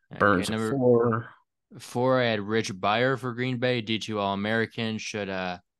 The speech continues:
Speaker 2: Oh, yeah, no,
Speaker 1: be
Speaker 2: I
Speaker 1: a
Speaker 2: haven't
Speaker 1: three-level
Speaker 2: seen him.
Speaker 1: scorer. Uh,
Speaker 2: Okay.
Speaker 1: should be a solid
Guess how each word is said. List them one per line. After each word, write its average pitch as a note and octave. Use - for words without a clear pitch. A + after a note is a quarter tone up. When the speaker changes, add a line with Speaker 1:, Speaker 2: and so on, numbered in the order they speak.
Speaker 2:
Oh, C3+
yeah, C3
no, A#2
Speaker 1:
be A#2
Speaker 2:
I A2+
Speaker 1:
a -
Speaker 2:
haven't F#2+
Speaker 1:
three-level A#2
Speaker 2:
seen G#2
him. A2+
Speaker 1:
scorer. G#2+
Uh, G2
Speaker 2:
Okay. G2
Speaker 1:
should G2+
be G2
a F#2+
solid F#2+